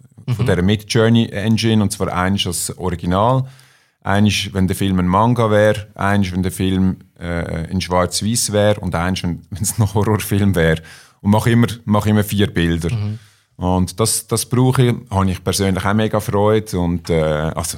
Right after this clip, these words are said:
Speaker 1: ist, finde ich jetzt einfach cool. Und die Leute, äh, ja, ja, sie liken es. Ich weiss nicht, was, äh, was ein gutes Like-Ratio wäre, aber, äh,
Speaker 2: <laughs>
Speaker 1: also es ist, es ist halt Content auch, äh, was man ja bekanntlicherweise auch braucht.
Speaker 2: Mhm.
Speaker 1: Und, äh, als letztes habe ich jetzt sogar Postkarten,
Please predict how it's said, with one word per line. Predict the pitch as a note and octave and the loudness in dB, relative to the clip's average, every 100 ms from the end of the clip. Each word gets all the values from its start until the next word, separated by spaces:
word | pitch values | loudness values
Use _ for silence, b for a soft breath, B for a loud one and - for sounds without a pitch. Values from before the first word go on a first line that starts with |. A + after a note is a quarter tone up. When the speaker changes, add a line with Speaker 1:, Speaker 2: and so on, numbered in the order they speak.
| - | -14
Speaker 1:
ist, | - - - - | -8 -8 -8 -14
finde | - E2+ B2 | -8 -4 -2
ich | |
jetzt | C3 B2+ | 0 -2
einfach | - - | -4 -4
cool. | A2 A2 G#2+ | 0 2 2
Und | G2+ F#2+ | 0 0
die | G#2+ | 2
Leute, | G#2+ G#2 G#2 | 0 2 2
äh, | F#2+ | 4
ja, | A#2+ | 4
ja, | B2+ | 4
sie | G2+ | 2
liken | F#2 F#2+ B2+ A2 | 2 2 0 -4
es. | - | -6
Ich | G#2 | -2
weiss | F#2 | -2
nicht, | G2 | 0
was, | G2 F2+ - | -2 -2 -2
äh, | F#2 F2 B B B | -2 -2 B B B
was | - - | -6 -6
ein | |
gutes | - F#2+ - | -2 -2 0
Like-Ratio | F2 F2+ - G2+ G2 - - | 2 2 0 0 0 0 2
wäre, | G2 G2 G2+ F#2+ | 4 4 6 6
aber, | F#2 - F2+ | 6 6 6
äh, | A#2+ - A#2+ - | 6 4 0 -2
Speaker 2:
<laughs> | - | -4
Speaker 1:
also | G#2 G2 | -2 0
es | G2+ | 2
ist, | A#2 G#2+ | 2 0
es | G#2 | 0
ist | B2+ | 2
halt | A#2+ A2 | 2 2
Content | C3+ D3+ D#3+ C#3 C3+ | 2 2 2 0 0
auch, | G#2+ G#2 A2+ A#2 b b b _ | 0 0 0 -2 b b b _
äh, | G2 F#2+ | -4 -2
was | F#2 G2+ | -2 0
man | G2 | 0
ja | |
bekanntlicherweise | F#2 G2+ - F#2+ - - F#2 F2+ F2 | 0 -2 0 -2 -2 -4 -2 -2 -2
auch | |
braucht. | F#2 A#2+ C3+ - B2+ | 0 2 0 -2 -4
Speaker 2:
Mhm. | G2+ F#2+ G#2 _ _ _ | -4 -4 -8 _ _ _
Speaker 1:
Und, | - F2+ F2+ F2+ F#2 D#2+ | -8 -2 0 0 -2 0
äh, | F#2 F2+ | 2 2
als | F2 F#2 | 2 0
letztes | G2 G2 - | 0 0 0
habe | G#2+ | 2
ich | F#2+ | 2
jetzt | - | 0
sogar | F2+ F2 | -2 -4
Postkarten, | E2 F2+ - - F#2+ F2+ - F#2 F2 | -4 -6 -6 -2 0 0 -2 -2 -2